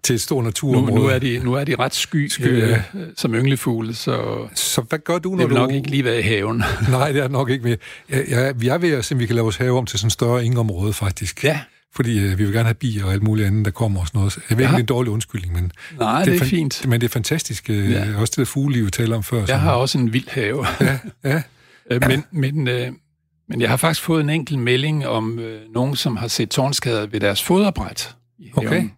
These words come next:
Speaker 1: okay. Fordi det er jo det næste, jeg skulle spørge dig om. Hvis man skal ud og s-, finde sig en tårnskade,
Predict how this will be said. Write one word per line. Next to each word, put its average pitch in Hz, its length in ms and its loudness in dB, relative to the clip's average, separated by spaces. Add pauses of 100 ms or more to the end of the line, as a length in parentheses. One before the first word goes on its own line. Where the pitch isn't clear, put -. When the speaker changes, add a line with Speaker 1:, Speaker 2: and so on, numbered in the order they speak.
(220)
Speaker 1:
okay. 135 280 0 (560)
Fordi 127 140 0
det 120 80 0
er 175 40 4
jo 196 40 0
det 196 80 0
næste, 190 200 2
jeg 123 60 -2
skulle - 160 -6
spørge 127 200 2
dig 123 80 2
om. 123 100 -2
Hvis 135 280 -4
man 127 120 2
skal - 140 -2
ud 175 160 4
og 135 120 0
s-, - 180 -4
finde 180 320 2
sig 175 140 0
en 123 100 2
tårnskade, 110 640 0